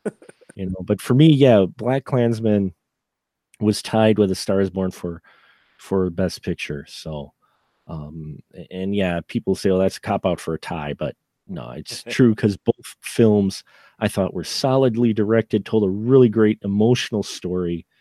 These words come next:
Speaker 2: and moved me in different ways. So, so there you have it. Uh, and like I said, the other ones were, uh, Five Fingers for Marcellus. I, I really recommend that. S-, uh, Andrew, if you get a chance to see it, I think you'd like it.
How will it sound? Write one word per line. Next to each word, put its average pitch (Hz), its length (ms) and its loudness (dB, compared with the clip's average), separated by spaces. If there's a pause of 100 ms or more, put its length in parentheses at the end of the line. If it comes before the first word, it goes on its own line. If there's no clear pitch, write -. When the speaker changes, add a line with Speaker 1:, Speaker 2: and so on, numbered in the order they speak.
(320)
Speaker 2:
and 110 160 6
moved 127 320 6
me 107 200 6
in 95 100 2
different 95 320 -2
ways. - 420 -12 (140)
So, 69 460 -14 (1200)
so - 140 0
there 120 140 6
you 117 120 8
have 90 280 0
it. 76 200 -8
Uh, 85 600 -6
and 101 120 -2
like 110 140 4
I 101 40 0
said, 98 220 0
the 95 80 2
other 101 140 4
ones 95 260 2
were, 87 380 0
uh, 80 40 -10
Five 151 280 2
Fingers - 640 0
for - 140 -2
Marcellus. 104 1160 0
I, 95 140 0
I 110 100 2
really 113 360 6
recommend 92 460 0
that. 82 240 -4
S-, - 240 -16
uh, 87 320 -2 (160)
Andrew, 110 340 4
if - 160 0
you 131 60 2
get 131 160 4
a 110 60 2
chance 110 320 -2
to - 80 -14
see 120 160 2
it, 107 40 6
I 104 60 4
think 110 240 -4
you'd 92 140 -4
like 90 260 -4
it. 78 140 -8